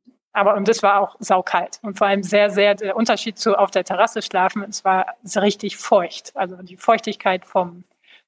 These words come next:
vom Feld hat man dann, hat man schon gemerkt.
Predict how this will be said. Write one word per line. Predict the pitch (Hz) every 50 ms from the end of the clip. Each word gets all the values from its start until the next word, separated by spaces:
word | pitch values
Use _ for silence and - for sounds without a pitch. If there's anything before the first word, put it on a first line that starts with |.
| - -
vom | 196 190
Feld | - - - 214 208 214 214 208 -
hat | 214 190 _
man | - 196 185
dann, | 185 185 180 175 175 175 175 175 226 214 190 _ _ 240 - -
hat | - 196 185 -
man | 185 185
schon | 180 - 196 185
gemerkt. | 180 180 185 196 - -